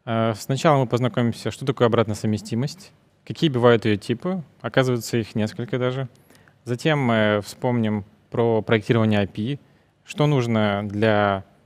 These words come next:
поддержки обратной совместимости со стороны A P I, чем отличается от обычных приложений. Э, потом у нас такой интересный, э, пункт про название версий.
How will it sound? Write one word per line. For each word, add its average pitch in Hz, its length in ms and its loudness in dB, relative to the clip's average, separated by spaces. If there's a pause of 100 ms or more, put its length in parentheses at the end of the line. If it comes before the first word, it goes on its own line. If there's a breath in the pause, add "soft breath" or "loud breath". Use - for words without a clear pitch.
(160)
поддержки 123 380 0
обратной 117 260 0
совместимости 139 720 -4
со 127 160 -6
стороны 131 400 -2
A 120 40 -6
P 123 140 -10
I, 120 120 -4 (360 soft breath)
чем 143 180 -2
отличается 107 640 -2
от 101 120 -6
обычных 131 400 -4
приложений. 127 580 -2 (960 soft breath)
Э, 110 320 -2
потом 180 280 2
у 151 40 4
нас 135 320 0 (380)
такой 113 440 2 (260)
интересный, 120 600 0
э, 110 400 0
пункт - 540 -4
про 117 200 4
название 110 400 4
версий. 151 480 0